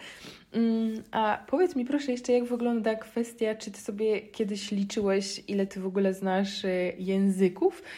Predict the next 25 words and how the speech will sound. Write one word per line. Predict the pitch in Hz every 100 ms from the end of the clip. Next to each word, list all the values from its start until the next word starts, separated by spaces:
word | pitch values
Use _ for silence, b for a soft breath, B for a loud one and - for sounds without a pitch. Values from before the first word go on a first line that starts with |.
| B B -
i, | 202 196 202 202 185
y, | 185 185 180 185 185 - 196
jakie | 196 196 214
to | 196
są | 202
języki, | 190 190 180 180 240
bo | 240 208
też | 208 233 -
coś | 233 233
mi | 254
się | 240
wydaje, | 208 233 269 277
że | 262 247 247 B B _
raczej | - 247 320 - 330
to, | - 330 320
to | 320 302
na | 277
tym | 277 262
jednym | 254 302 269 269
języku, | 254 247 254 - 262 254 247
y, | 220 226 220 -
nie | 240
pozostaje, | 247 262 262 269 - 202 175 175
co | 175 180
nie? | 175 190